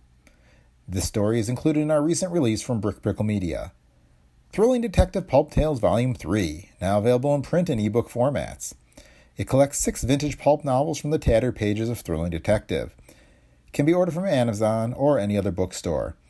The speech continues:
and you can get a discounted price by ordering direct from our website. That link is in the show notes. This podcast is a Brick Pickle Media production, copyright twenty twenty.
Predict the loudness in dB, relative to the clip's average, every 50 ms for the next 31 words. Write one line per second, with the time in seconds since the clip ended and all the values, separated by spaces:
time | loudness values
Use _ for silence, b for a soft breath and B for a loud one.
0 | B B B B B B -8 -6 -6 -4 -4 -4 -2 0 0 -2 -2 -2 -2 -2
1 | -2 0 0 0 0 0 0 0 0 0 0 -2 -4 -2 -2 0 -2 -2 0 2
2 | 2 2 2 0 -6 -4 -2 0 0 0 0 -2 -4 -4 -4 -4 -4 -4 -6 -8
3 | -12 -16 -20 b b b b b 0 2 2 2 0 -4 -4 -4 -4 -2 -2 -4
4 | -4 -4 -4 -4 -4 -2 -2 -2 -4 -6 -8 -16 -20 -20 -20 _ _ _ _ _
5 | _ _ _ b b b b b b b b b b b _ -8 -8 -8 -8 -4
6 | -4 -2 0 0 -2 0 0 0 0 0 -2 -2 -2 0 0 -4 -4 0 0 -2
7 | 0 0 0 0 0 0 -2 -2 0 0 0 0 -2 -2 -6 -8 -8 -8 -4 0
8 | 0 0 2 2 0 0 -2 -4 -6 -6 -6 -6 -4 -4 -6 -6 -6 -8 -6 -6
9 | -8 -12 -14 -16